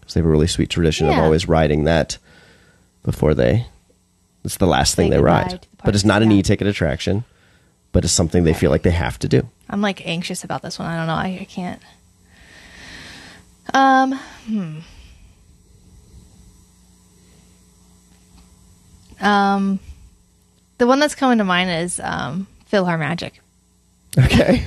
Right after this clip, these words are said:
Speaker 1: <laughs> It's getting an update. It's great. Yeah.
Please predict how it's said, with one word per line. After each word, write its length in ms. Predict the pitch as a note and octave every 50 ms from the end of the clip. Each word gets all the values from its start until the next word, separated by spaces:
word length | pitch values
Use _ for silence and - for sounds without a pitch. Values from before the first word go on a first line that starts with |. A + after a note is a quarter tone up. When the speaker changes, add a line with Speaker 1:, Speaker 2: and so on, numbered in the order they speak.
| - -
Speaker 1:
<laughs> 140 | A#3 G3+ G3 - - _ _ - - _ _ - - - - - - - -
It's 160 | - - -
getting 200 | - C#3+ C3+ A#2+
an 60 | G#2+
update. 480 | F#2 G2+ - - - G2 G2+ A#2 - - _ -
It's 160 | A#2 - -
great. 480 | - - A2+ A2 C3 C#3+ C3+ A#2+ - - _ _ _ _ _ _ _ _ _ _ _ -
Yeah. 200 | - - C#3